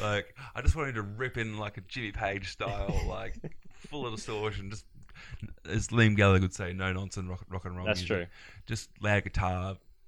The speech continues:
Speaker 1: play some pentatonics, fill the gap that you know is there to fill.
Speaker 2: Mm.
Speaker 1: Um, and you, you said, "Oh, I'll give him, I'll give him points for
Speaker 2: Yeah,
Speaker 1: thinking
Speaker 2: points for
Speaker 1: outside the
Speaker 2: thinking
Speaker 1: box."
Speaker 2: outside the box.
Speaker 1: Not my books.
Speaker 2: No, fair enough.
Speaker 1: Uh, it just seems overly
Speaker 2: It does seem a bit,
Speaker 1: arty and
Speaker 2: yeah, it, it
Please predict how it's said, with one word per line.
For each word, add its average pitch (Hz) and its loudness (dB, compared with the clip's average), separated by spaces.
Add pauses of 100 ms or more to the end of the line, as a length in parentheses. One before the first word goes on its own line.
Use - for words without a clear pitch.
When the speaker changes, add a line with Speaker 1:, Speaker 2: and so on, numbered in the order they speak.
(540)
Speaker 1:
play 110 -2
some 101 -10
pentatonics, 95 -6 (480)
fill 120 6
the 107 0
gap 101 8
that 85 -6
you 98 -2
know 92 -4
is 90 -10
there 92 -4
to - -8
fill. 87 -6 (100)
Speaker 2:
Mm. 92 -6 (260)
Speaker 1:
Um, 90 -4
and 110 0
you, 117 2
you 110 -2
said, 107 0
"Oh, 143 4
I'll 156 0
give 151 -4
him, 135 -8
I'll 123 -4
give 143 -8
him 123 -8
points 104 -4
for 156 -2
Speaker 2:
Yeah, 165 8
Speaker 1:
thinking 110 6
Speaker 2:
points 180 6
for - 0
Speaker 1:
outside 95 2
the - -8
Speaker 2:
thinking 156 6
Speaker 1:
box." 131 2
Speaker 2:
outside 123 8
the 110 0
box. 101 2
Speaker 1:
Not 107 4
my 95 0
books. - -4
Speaker 2:
No, 101 2
fair 98 4
enough. 87 -2
Speaker 1:
Uh, 95 4
it - -14
just 110 -8
seems 95 -2
overly 95 -6 (300)
Speaker 2:
It 131 0
does 170 10
seem 180 6
a 101 10
bit, 143 10
Speaker 1:
arty 107 2
and 127 2
Speaker 2:
yeah, 131 12
it, 120 8
it 131 6